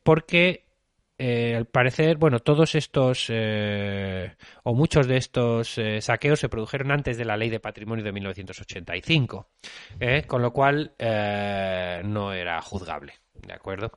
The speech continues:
Es un caso difícil de analizar. Eh, se ha priorizado la colección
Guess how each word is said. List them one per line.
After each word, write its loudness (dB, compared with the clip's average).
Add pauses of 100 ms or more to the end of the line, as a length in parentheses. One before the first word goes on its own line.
(800)
Es 4
un 4
caso 8
difícil 4
de 6
analizar. 0
Eh, -6
se 2
ha 8
priorizado 6
la 8
colección 4